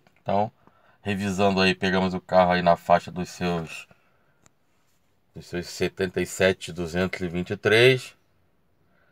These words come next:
Estamos com oitenta mil quilômetros e trinta e três. E até o momento,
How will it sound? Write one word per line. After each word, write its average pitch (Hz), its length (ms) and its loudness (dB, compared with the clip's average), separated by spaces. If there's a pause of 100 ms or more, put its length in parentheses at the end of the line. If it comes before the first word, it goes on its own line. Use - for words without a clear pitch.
(200)
Estamos 87 480 -10
com 85 260 -6
oitenta 95 800 -4
mil 90 180 0
quilômetros 82 720 -4
e 82 80 -12
trinta - 380 -8
e 185 60 -2
três. 185 580 -4 (1200)
E - 60 -10
até 120 200 -4
o 113 80 2
momento, 104 540 -2